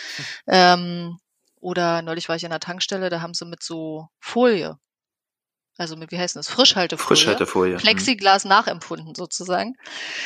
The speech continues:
Speaker 2: Genau. Ähm, ja, dass man so auch,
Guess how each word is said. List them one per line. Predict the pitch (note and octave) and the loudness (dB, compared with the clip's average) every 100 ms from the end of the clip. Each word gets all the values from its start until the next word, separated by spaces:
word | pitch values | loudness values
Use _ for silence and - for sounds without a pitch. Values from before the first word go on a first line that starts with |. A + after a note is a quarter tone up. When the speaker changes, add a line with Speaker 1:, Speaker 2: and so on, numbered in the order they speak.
| - - | -8 2
Speaker 2:
Genau. | F3+ D#3 D#3 - _ C4 | 6 6 4 -2 _ -2
Ähm, | E3 E3 D#3 D#3 D#3 D3+ D#3 - _ - | 4 6 4 2 -4 -6 -8 -14 _ -2
ja, | A#2+ C3+ - - | 0 0 -2 -2
dass | D#3 | 0
man | D3+ | 2
so | D3+ D3 - | 0 4 6
auch, | D#3 D#3+ - | 6 4 0